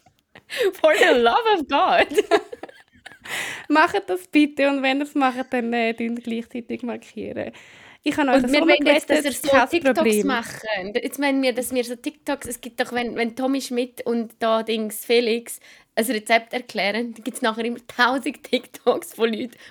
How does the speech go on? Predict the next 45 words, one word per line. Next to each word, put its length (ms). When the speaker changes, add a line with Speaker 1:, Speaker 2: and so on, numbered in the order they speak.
Speaker 1:
die 60
das 140
Rezept 500
ausprobieren 560
mit 240
dem 160
Sound. 500
Also 160
das 220
wollen 160
wir 120
jetzt 280
bitte 320
auch. 460
<laughs> 60
Speaker 2:
Ja, 80
das 200
wollen 160
wir 80
jetzt 160
einfach 240
etwa 300
gleich 260
famous. 540
Speaker 1:
Ja, 200
Speaker 2:
Obwohl 180
Speaker 1:
wir 80
sind 120
Speaker 2:
gleichzeitig 240
Speaker 1:
etwa 100
Speaker 2:
nicht 100
mal 120
Speaker 1:
gleich. 100
Speaker 2:
TikTok 400
hat, 260
aber 240
ja. 140
Speaker 1:
Nein, 680
Leute 380
machen's 500
dann 380
von 160
ihnen, 640
nicht 240
sie. 640